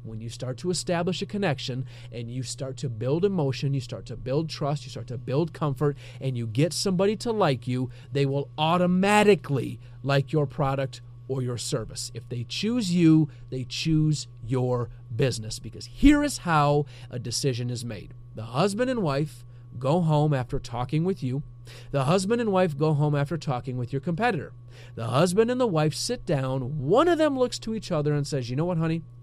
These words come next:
We're gonna choose option A." And I don't know why, but I just feel more comfortable with them.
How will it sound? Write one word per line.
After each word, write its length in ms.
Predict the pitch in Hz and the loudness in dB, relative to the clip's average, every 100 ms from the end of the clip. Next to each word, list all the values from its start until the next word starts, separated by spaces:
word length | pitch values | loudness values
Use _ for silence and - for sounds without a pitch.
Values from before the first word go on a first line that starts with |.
| - - - - | -20 -20 -20 -2
We're 140 | 160 208 | 6 6
gonna 220 | 202 180 | 6 0
choose 420 | - 151 135 123 - | -2 0 0 -2 -6
option 400 | 123 117 - 120 | -8 -6 -8 -8
A." 160 | 104 - - - | -8 -12 -12 -8
And 100 | 151 | -6
I 160 | 160 294 | -2 -2
don't 200 | 285 226 | -2 0
know 100 | 240 | 2
why, 540 | 180 131 120 120 123 - - - | 4 4 4 2 -2 -4 -14 -10
but 160 | 120 - | -10 -6
I 280 | 131 151 202 | 0 2 2
just 340 | 156 190 - | 0 -2 -2
feel 320 | - 156 151 151 | -4 2 2 2
more 560 | 135 131 127 127 123 - - - - - - - | 0 0 -2 -2 -4 -8 -16 -20 -20 -20 -20 -18
comfortable 880 | - 185 147 - 113 107 101 104 - - - | -6 -4 -4 -6 -12 -10 -10 -10 -14 -18 -16
with 340 | - 120 117 - | -6 -4 -4 -8
them. 220 | - - | -16 -16